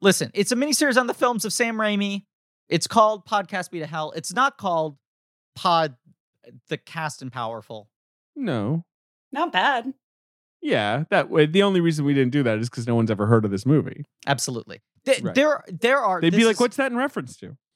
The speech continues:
Speaker 1: This is a fundamental example of a movie that doesn't exist. I feel like sometimes people try to, like, throw out, like, "Oh, an obscure film," and act like it's a movie that doesn't exist. I'm like, "No, it, it has to be something like this that made two hundred million dollars domestically."
Speaker 2: The paradox.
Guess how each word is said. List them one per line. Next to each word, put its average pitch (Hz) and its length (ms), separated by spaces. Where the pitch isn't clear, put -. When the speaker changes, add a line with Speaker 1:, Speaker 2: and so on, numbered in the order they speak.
Speaker 1:
This 202 220
is 220 120
a 160 80
fundamental 175 800
example 110 460
of 101 100
a 110 60
movie 101 300
that 95 120
doesn't 98 260
exist. - 480
I 165 80
feel 254 160
like 247 120
sometimes 269 420
people 214 280
try 190 220
to, 170 220
like, 139 280
throw 151 340
out, 135 200
like, 120 200
"Oh, 156 300
an 143 100
obscure 156 480
film," 123 320
and 110 80
act 123 200
like 127 140
it's 123 120
a - 40
movie 120 140
that 113 100
doesn't 110 200
exist. 107 280
I'm 165 80
like, 147 160
"No, 196 300
it, 165 140
it - 100
has 277 180
to - 60
be 320 40
something 277 200
like 185 100
this - 160
that 156 100
made 139 220
two 220 280
hundred 233 340
million 175 360
dollars 147 400
domestically." 107 560
Speaker 2:
The - 80
paradox. 156 880